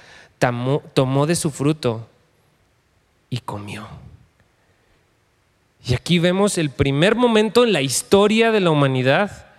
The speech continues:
en la que hay una división. El diablo vino y sembró un pensamiento de desconfianza. Y dijo,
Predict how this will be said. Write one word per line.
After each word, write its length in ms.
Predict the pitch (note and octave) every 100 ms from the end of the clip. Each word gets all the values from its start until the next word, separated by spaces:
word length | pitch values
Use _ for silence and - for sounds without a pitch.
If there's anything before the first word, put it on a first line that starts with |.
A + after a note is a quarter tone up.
| _ _
en 140 | D3 C#3+
la 120 | C3+
que 120 | C#3
hay 120 | D3
una 180 | D#3 D3+
división. 520 | C#3 A#2 - A#2+ A2+ - _ _ _ _ _ _ _ _ _ - _ _ _ _ _ _ _ _
El 220 | B2+ B2
diablo 360 | C3+ C#3 D#3+ F3+
vino 420 | D#3 D3 C3+ C3 - _ _ _ _ _ _
y 100 | C#3+
sembró 360 | - B2+ B2 B2+
un 100 | B2
pensamiento 640 | C3+ B2+ A#2+ A2+ A#2 B2
de 100 | B2
desconfianza. 880 | A2+ - G#2+ G#2 A2 G#2+ A2+ A#2+ A2 -
Y 60 |
dijo, 340 | C#3+ C#3 C#3